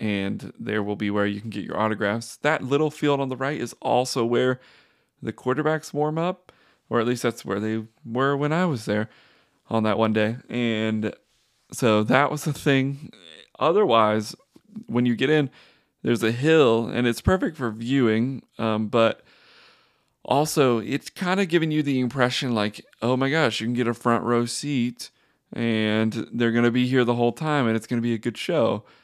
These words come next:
And we sat there, and we sat there, and we sat there, and they never came in front of us. They never ran a play in front of us, never any drills. It was pretty much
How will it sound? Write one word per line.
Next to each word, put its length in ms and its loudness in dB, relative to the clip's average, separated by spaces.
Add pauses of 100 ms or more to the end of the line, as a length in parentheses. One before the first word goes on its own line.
(440)
And 320 -2
we 100 -4
sat 380 -4
there, 420 -4 (180)
and 760 -4
we 80 -8
sat 300 -6
there, 300 -8
and 540 -6
we 80 -8
sat 280 -6
there, 220 -6
and 260 -2
they 80 2
never 220 2
came 200 -6
in 80 -6
front 160 -12
of 80 -10
us. 140 -14 (540)
They 100 -2
never 260 2
ran 220 -2
a 60 0
play 280 2
in 100 0
front 200 -2
of 60 0
us, 520 -2
never 440 2
any 220 0
drills. 720 0 (540)
It 100 -2
was 180 -2 (180)
pretty 440 0
much 560 -2